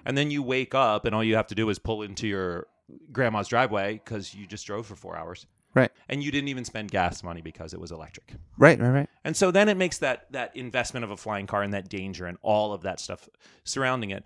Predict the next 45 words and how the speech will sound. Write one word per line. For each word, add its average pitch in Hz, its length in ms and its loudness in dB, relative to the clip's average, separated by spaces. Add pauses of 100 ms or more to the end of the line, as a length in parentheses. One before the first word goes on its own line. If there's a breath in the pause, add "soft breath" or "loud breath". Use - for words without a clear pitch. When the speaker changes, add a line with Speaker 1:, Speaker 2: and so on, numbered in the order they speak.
(220 soft breath)
Speaker 1:
not 269 100 0
only 170 160 2
does 113 180 -2
it 104 60 -6
not 98 180 -4
make 95 200 -6
it - 100 -12
worth 95 220 -6
it 87 100 -16
for 85 140 -16
you, 92 240 -4
it 85 80 -12
doesn't 117 200 -6
make 95 160 -12
it 90 40 -18
worth 82 200 -14
it - 80 -20
for - 140 -18
a 82 60 -18
business. - 560 -20 (280)
Speaker 2:
Right. - 200 -4 (480)
Speaker 1:
Businesses 139 400 -6
go, 117 160 -8
"Eh, 135 240 -8 (420 soft breath)
that's 135 240 -14
not 92 140 -14
really 82 180 -14
viable." - 480 -18 (420 loud breath)
Speaker 2:
Plus, 247 240 10
I 147 60 10
mean, 143 160 8
you 135 100 10
could 139 120 8
also 127 280 10
work. 127 460 6
You 143 160 8
know, 127 80 12
I'm 123 80 10
like, 123 160 6
if 156 60 10
Speaker 1:
Right. 175 120 10
Speaker 2:
you, 147 280 10
you 143 220 6
could 151 220 8
theoretically 165 520 8